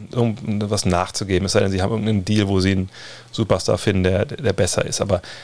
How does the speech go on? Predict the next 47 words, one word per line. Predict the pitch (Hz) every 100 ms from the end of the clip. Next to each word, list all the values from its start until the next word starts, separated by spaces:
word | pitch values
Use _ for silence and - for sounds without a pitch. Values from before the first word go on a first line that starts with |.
| - - - - - -
wo | - 98 101
willst | 107 120
du | 107
den | 98
<laughs> |
finden? | - 139 104 120
Ich |
meine, | 101 98
der | 95
Mann | 98 95
war | 98
in | 95
den |
letzten | 95 - 95
drei | 95
Jahren | 95 95 92
zweimal, | 98 95 98 107 -
äh, | 104
M | 101
V | 92
P. | - 95 - - - -
Von | - 90
daher, | 87 87 80
nein, | - 107 98
das | 92
ist | 101
einfach, | 101 92 98 -
das | 110 -
sind | 120 90
wir, | 101 131 156 139 - _ _ - _ _
oder | - 107
das | - -
sind | -
die, | -
das | - -
ist, | - -
das | -
sind | 117
die, | - - - -
das | - -
ist | -
die |
Blase, | 92 98 113 117 120 123 104
ne, | 107
die | 107
Basketball-Fan-, | 95 110 - - 113 - 104 104
Journalistenblase, | 101 98 110 - 98 98 95 95